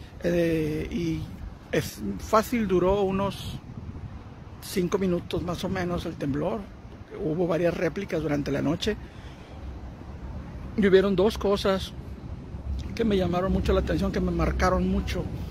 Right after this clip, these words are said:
Una de ellas es que mientras salía de la habitación e iba hacia donde estaban las escaleras,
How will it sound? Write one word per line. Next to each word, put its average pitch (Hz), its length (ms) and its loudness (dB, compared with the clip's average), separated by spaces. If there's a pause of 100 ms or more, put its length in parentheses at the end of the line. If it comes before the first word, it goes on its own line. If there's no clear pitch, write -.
(400)
Una 196 200 6
de 202 100 8
ellas 208 200 6
es 202 120 0
que 220 100 0
mientras 196 400 0
salía 185 560 2
de 202 100 4
la 196 80 4
habitación 185 600 0
e 156 100 0
iba 170 260 4
hacia 175 220 -2
donde 175 160 -4
estaban 165 320 -2
las 170 160 -4
escaleras, 180 400 -4